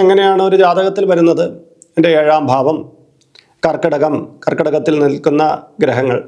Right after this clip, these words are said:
ശുക്രനെ പോലെയും ചന്ദ്രനെ പോലെയൊക്കെയുള്ള കാര്യങ്ങളെയൊക്കെ മുൻനിർത്തി ഇട്ടാണ് പൊതുവിൽ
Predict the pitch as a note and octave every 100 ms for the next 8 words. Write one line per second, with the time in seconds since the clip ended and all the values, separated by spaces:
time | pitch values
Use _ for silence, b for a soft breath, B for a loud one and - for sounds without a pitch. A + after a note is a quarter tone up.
0 | - D#3+ C#3 D3 C#3 C#3+ C#3 C#3+ D3+ C3+
1 | D3 C#3+ D3 C#3+ D3+ D3 D#3 C#3 D3+ D#3
2 | D3 E3 D#3 - b b b b F#3 F#3
3 | G#3 G3 - G3 - - - _ _ _
4 | _ _ _ G3 A3 G#3 G#3 G#3 G3+ G3+
5 | G#3+